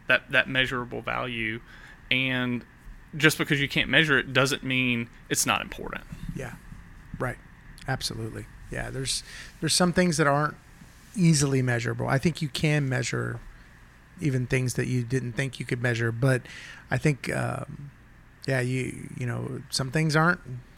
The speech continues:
Speaker 2: measurable, and, and that's just the way it is. And just because it's not measurable doesn't mean it's not important. So.
Speaker 1: And, and I, ag-, again, just can't emphasize this enough. The patient needs to hear that.
Speaker 2: Mm-hmm.
Speaker 1: They, they need to hear that,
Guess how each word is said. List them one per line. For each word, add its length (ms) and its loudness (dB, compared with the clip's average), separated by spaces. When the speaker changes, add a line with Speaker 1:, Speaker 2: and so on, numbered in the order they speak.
Speaker 2:
measurable, 500 -6
and, 260 -4
and 200 -2
that's 180 -2
just 180 -4
the 60 -4
way 180 -2
it 60 0
is. 280 -2
And 220 -6
just 180 0
because 260 2
it's 240 -2
not 180 -2
measurable 400 -4
doesn't 240 -4
mean 140 -8
it's 160 -12
not 140 -10
important. 480 -14
So. 280 -12
Speaker 1:
And, 220 2
and 160 6
I, 180 6
ag-, 260 0
again, 540 2
just 200 -8
can't 300 0
emphasize 500 -2
this 200 -6
enough. 360 -4
The 140 0
patient 360 2
needs 240 -2
to 60 -4
hear 280 -8
that. 260 -8
Speaker 2:
Mm-hmm. 360 -4
Speaker 1:
They, 220 0
they 120 6
need 200 0
to 60 0
hear 300 0
that, 340 -4